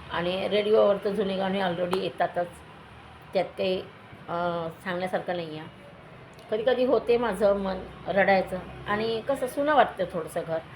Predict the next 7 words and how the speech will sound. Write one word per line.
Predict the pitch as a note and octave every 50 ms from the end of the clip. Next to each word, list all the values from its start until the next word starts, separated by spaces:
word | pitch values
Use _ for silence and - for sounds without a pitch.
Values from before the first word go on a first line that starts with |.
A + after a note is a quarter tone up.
| - - - - - -
आधी | - G3+ G3+ A#3
ॲलेक्स | A3 G#3+ G#3+ G#3+ G#3+ G#3+ - A#3
होता, | G3+ - G3+ G3 F3+ - - - - - - - - - - -
त्याच्यासोबत | G#3+ G#3 G3+ A3+ A3+ B3 A#3+ A#3+ A3+ A#3+
मी | B3 B3+
मुलांसारखी | B3+ A#3+ A#3 A3+ A3 G#3 G#3 G#3 G#3+ F3+ F3+ - G3
बोलायची, | F3 - - - D3+ - - - -